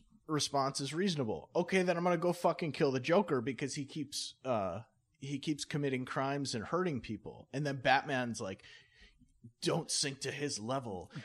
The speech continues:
Wh-, and it's clear that it's so obvious that everything that's going on is about Batman maintaining his position as a crime fighter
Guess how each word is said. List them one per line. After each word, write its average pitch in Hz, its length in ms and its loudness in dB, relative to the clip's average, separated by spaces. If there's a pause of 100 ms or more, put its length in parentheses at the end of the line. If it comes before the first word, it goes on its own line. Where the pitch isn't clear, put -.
(140)
Wh-, 185 160 -2
and 196 100 2
it's 180 160 0
clear 233 360 6
that 160 220 2
it's 175 140 0
so 190 380 6
obvious 143 580 0
that 117 340 -2 (420)
everything 156 560 2
that's 120 180 -4
going 123 340 0
on 156 360 0
is 117 200 -6
about 117 540 0
Batman 131 500 0
maintaining 123 520 -4
his 120 120 -8
position 113 680 -6
as 98 260 -6
a 101 60 -16
crime 143 340 -4
fighter 98 520 -6